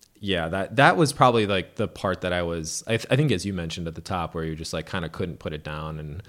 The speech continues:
I was, I was really taken with the, the staging of that scene. But my O scene is a three-page section right around the end of the first act of the book. Uh, Bridget has just drawn a bath for herself.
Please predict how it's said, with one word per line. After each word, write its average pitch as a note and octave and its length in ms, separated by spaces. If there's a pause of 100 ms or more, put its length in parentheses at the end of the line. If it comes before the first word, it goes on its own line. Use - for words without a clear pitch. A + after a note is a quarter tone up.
(400)
I A2+ 120
was, G2+ 380
I B2+ 120
was B2+ 160
really G2 180
taken F#2 420
with E2 180
the, D#2 400 (440)
the F#2 120
staging D#2+ 500
of D#2 100
that D#2 340 (100)
scene. D#2+ 500 (100)
But E2+ 280 (360)
my B2+ 160
O C#3 100
scene G#2+ 480 (160)
is G2+ 420
a G2 180
three-page G#2+ 800
section F2+ 500
right F#2+ 340
around F#2+ 260
the F#2 140
end F#2 240
of D#2+ 80
the D2 100
first E2 380
act D#2 300
of E2+ 60
the F2 80
book. F2+ 480 (180)
Uh, E2+ 240
Bridget A2+ 480 (160)
has A2+ 240
just G2+ 240
drawn F#2+ 300
a F2+ 40
bath E2+ 360
for F#2 100
herself. F#2+ 580